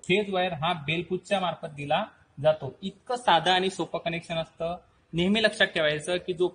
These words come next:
phase wire असतो तो बेल पुशच्या मार्फतच दिला गेला पाहिजे. आणि जे टोकं असतात इथे दोन कॉइलचे टोकं, या कॉइलच्या टोकांना हा supply दिला जातो. एवढीच याची साधी आणि सोपी रचना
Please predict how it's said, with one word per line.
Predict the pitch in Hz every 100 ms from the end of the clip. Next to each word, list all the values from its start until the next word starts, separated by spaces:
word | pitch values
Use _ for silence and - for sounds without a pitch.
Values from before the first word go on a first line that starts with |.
| -
phase | 202 208
wire | 185 170
असतो | 175 - 170 - -
तो | 180
बेल | 156 160 165
पुशच्या | 170 - 180
मार्फतच | 175 160 156 170 170
दिला | 156 151
गेला | 143 143 202 - _ _ -
पाहिजे. | 185 139 120 - _
आणि | 185 208
जे | 208
टोकं | 220 202 196 226
असतात | - 190
इथे | 190 156
दोन | 156 180 170
कॉइलचे | 160 175 190
टोकं, | 165 - 127 - _ _ _ _ _ -
या | 160 202
कॉइलच्या | - 180 175 190
टोकांना | 185 170 180 170
हा | 170
supply | 147 - 147
दिला | 143 139 156 254 - _ _ -
जातो. | 139 160 151 123 - 160
एवढीच | 175 214 208
याची | 190 208
साधी | - 151 147
आणि | 165 170
सोपी | 160 135 156
रचना | 151 139 165